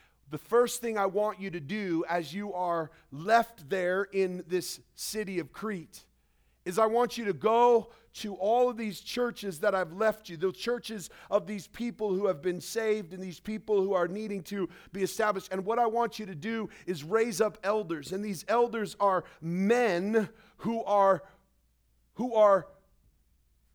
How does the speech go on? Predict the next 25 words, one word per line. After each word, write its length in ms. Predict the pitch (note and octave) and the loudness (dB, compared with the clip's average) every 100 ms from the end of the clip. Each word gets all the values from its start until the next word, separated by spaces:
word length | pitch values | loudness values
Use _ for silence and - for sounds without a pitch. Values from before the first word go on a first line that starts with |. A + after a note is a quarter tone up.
| _ E3 | _ -6
men 320 | G#3 B3 A#3 | 0 0 0
with 180 | G#3 C#3+ | -4 -2
reputation, 1080 | A3 A#3+ A3 F#3 - A#3 A3+ - A3 G3 E3 | 0 0 -4 -6 -4 -2 -4 -6 -6 -4 -4
who 140 | A3 | -6
can 200 | G#3 F#3+ | -8 -10
teach 460 | - A#3+ B3 - - | -6 -6 -6 -8 -8
and 180 | G3+ - | -8 -8
correct, 460 | F#3 G#3 G3 - | -6 -2 -2 -4
who 80 | G#3 | -10
can 180 | - G3+ | -6 -4
establish 1080 | F3+ - - A#3+ A#3+ B3+ G3+ G3 F#3 - - _ _ | -4 -8 -6 -2 2 0 0 -4 -6 -12 -18 _ _
families. 1400 | - - A3+ A#3 A#3+ G3+ F#3 C3 G#2 - - - - - _ _ _ _ _ _ _ _ _ _ _ _ | -20 -4 0 2 2 2 0 -2 -10 -20 -16 -16 -16 -20 _ _ _ _ _ _ _ _ _ _ _ _
And 140 | G3 A#3+ | -2 0
then 100 | C4+ | 0
he 80 | A3+ | -2
contrasts 1300 | - - B3 D4 C#4 - B3 G3+ G#3 A3 - - - - _ | -6 -4 0 2 0 -4 -2 0 0 -4 -8 -14 -16 -20 _
these 480 | C#3+ G3+ C#4 C#4+ F#3+ | -6 -2 0 0 -2
men 640 | A3+ B3 B3 F#3+ F#3 F#3+ - - | -2 2 2 2 -2 -4 -6 -8
with 200 | G#3 - | -8 -4
the 80 | A3 | -4
type 640 | A3 - - C4 D4+ - - | -6 -8 0 0 0 -4 -2
of 200 | A3+ E3+ | -2 -2
men 480 | G3+ G3+ G3 G3 F3+ - | -4 -2 -2 -4 -6 -8
that 200 | E3 A3 | -4 2
they 160 | A#3 | 2